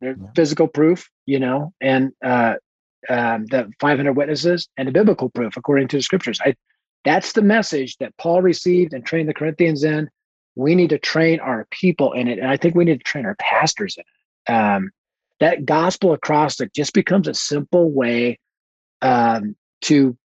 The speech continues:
Speaker 1: present the gospel as the creed that we believe, but the story that we share.
Speaker 2: Yeah.
Speaker 1: And I really, you get to get, you have to get the gospel down.
Speaker 2: Amen. Well, that's, that, that's a good, good,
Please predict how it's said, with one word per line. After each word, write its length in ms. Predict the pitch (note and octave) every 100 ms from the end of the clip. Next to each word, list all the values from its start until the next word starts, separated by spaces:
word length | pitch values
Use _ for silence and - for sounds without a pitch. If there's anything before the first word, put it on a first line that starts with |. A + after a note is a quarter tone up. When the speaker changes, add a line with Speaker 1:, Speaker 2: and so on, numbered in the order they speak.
| -
Speaker 1:
present 500 | D3 B2 D3+ F#3 -
the 100 | D3+
gospel 680 | B2+ C#3+ D3 - D3+ C3 -
as 640 | C3+ C3 B2+ A#2 A2+ - - _ -
the 160 | C3 C3
creed 540 | - D#3+ F#3+ G#3 E3+
that 140 | F3+
we 140 | D3 D#3
believe, 680 | D3 C#3 C#3+ D3 D#3 D3+ - _ _ _ _ _ _
but 120 | -
the 80 | A2+
story 400 | - - C#3 B2+
that 160 | A2 -
we 80 | A2+
share. 420 | - C#3+ - - _ _ _ _ A#2+
Speaker 2:
Yeah. 300 | G2+ E2+ D#2+
Speaker 1:
And 120 | B2 A#2+
I 60 |
really, 480 | A#2+ C3 D3+ F3 C#3
you 100 | B2+
get 180 | F3+ -
to 60 |
get, 240 | D#3 D#3 -
you 160 | C#3+ B2+
have 320 | G#2+ D#3 F#3
to 80 | D3
get 140 | C#3+ B2+
the 60 |
gospel 380 | A#2 A2 - -
down. 200 | F2+ - - _ _ -
Speaker 2:
Amen. 400 | G#2+ G#2+ A#2+ F2
Well, 120 | E2
that's, 200 | F#2 - _ -
that, 280 | F#2+ F#2 -
that's 240 | G2+ -
a 40 |
good, 360 | E2+ A#2 G2+ G#2+ _ _ _ _ -
good, 220 | B2